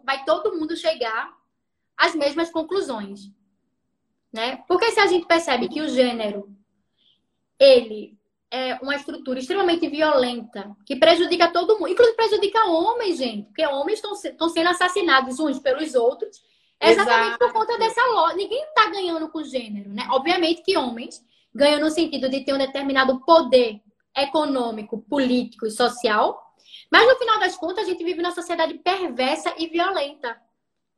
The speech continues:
Speaker 2: Agora
Speaker 1: Né?
Speaker 2: você encontrou a parte que eu tinha me perdido quando eu tava falando do Bolsonaro, que eles
Speaker 1: Hum.
Speaker 2: se matam entre si.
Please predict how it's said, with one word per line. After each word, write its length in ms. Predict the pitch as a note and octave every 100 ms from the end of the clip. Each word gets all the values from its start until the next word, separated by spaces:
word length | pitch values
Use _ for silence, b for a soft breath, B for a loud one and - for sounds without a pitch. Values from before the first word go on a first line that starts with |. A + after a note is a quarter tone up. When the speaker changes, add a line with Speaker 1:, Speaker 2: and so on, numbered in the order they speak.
| _ _
Speaker 2:
Agora 320 | - A3 G#3 A3
Speaker 1:
Né? 160 | B3
Speaker 2:
você 140 | B3+ A3+
encontrou 540 | A#3 C4 B3+ A#3+ A3+
a 80 | A#3
parte 320 | A#3 G#3+ A3
que 60 | B3
eu 40 |
tinha 160 | A3 A3+
me 80 | A3
perdido 520 | A3+ A3 G3 A#3 A3
quando 140 | G#3
eu 60 | G3
tava 160 | G3
falando 200 | F#3+ G3+
do 80 | G3
Bolsonaro, 720 | F#3+ G3+ G3+ G#3 G3 F#3 F3+ E3 _ _
que 100 | -
eles 160 | G#3+ B3+
Speaker 1:
Hum. 80 | B3
Speaker 2:
se 60 | G#3
matam 420 | A3+ A3+ C4 B3
entre 260 | C4 -
si. 400 | D#4+ - B3+ B3+